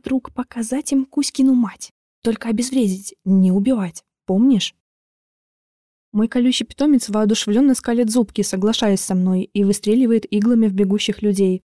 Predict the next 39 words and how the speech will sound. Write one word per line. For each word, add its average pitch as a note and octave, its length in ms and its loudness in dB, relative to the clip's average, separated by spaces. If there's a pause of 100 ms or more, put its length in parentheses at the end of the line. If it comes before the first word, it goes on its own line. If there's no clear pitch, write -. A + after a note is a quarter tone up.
(240)
Две G3+ 260 -2
секунды, A3 500 2
и - 180 0
они G3+ 200 4
все - 180 -4
падают, G3 400 0
как - 180 -6
подкошенные, F3+ 840 -2
а G3 140 -4
их G3+ 180 0
ноша G#3 360 2
в G3+ 40 -2
виде G#3 200 2
нескольких G3+ 520 0
деловых G3+ 360 0
кейсов F#3+ 480 -4
отлетает G3+ 540 -4
и G#3 40 -10
скользит G3+ 420 -2
еще G3 340 -2
пару G#3+ 200 0
метров G#3 320 0
вперед. G3 460 -4 (920)
Охранники B3+ 520 2
не C4 140 4
теряются B3+ 580 0
и, G3+ 380 0
несмотря G3+ 440 0
на G3+ 120 2
ранения, G#3 480 2
тут A3+ 260 -2
же C4 120 2
направляют G#3+ 500 0
на G#3 100 0
нас G#3 200 0
с - 60 -8
Кладом G#3+ 380 0
свои G3 260 -2
автоматы. G3+ 600 -2